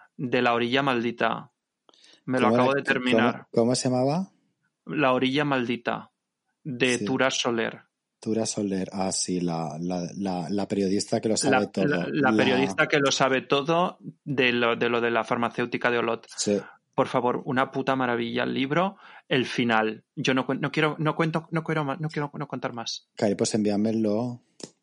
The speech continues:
Speaker 2: Los
Speaker 1: El
Speaker 2: libros hay
Speaker 1: lib-,
Speaker 2: que compartirlos.
Speaker 1: pues si quieres te lo envío, yo me lo, me lo he terminado ya y está ahí en una estantería. Eh, bueno, chicas, eh,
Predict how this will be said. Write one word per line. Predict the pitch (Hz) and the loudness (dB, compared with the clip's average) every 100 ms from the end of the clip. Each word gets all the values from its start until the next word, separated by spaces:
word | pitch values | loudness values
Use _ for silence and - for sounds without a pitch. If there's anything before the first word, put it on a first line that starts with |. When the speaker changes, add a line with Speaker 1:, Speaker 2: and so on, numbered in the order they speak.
| - | -12
Speaker 2:
Los | 113 160 | -4 0
Speaker 1:
El | |
Speaker 2:
libros | - 147 | 2 4
hay | |
Speaker 1:
lib-, | 131 | 2
Speaker 2:
que | |
compartirlos. | 131 135 123 - 110 139 107 - - - | 2 0 0 -2 -2 -2 -6 -8 -6 -2
Speaker 1:
pues | 139 | 0
si | 131 | 2
quieres | 131 131 | 0 0
te | |
lo | 156 | -2
envío, | 143 135 139 | 0 2 2
yo | 123 | 2
me | 127 | 0
lo, | 135 | 0
me | 127 123 131 | 0 -2 -2
lo | 123 | -2
he | |
terminado | 123 123 123 123 | -2 -2 0 0
ya | 127 147 | 0 0
y | 156 | 0
está | 123 131 | -2 0
ahí | 131 | 0
en | 131 | 0
una | 127 | -4
estantería. | - 120 120 117 - - - - - - | -6 -4 -2 -2 -4 -12 -18 -18 -10 0
Eh, | 156 156 156 | 4 4 4
bueno, | 175 160 139 | 4 2 2
chicas, | 175 160 139 - - - - | 2 2 2 0 -16 -20 -4
eh, | 170 160 156 156 156 - | 2 4 4 4 2 -2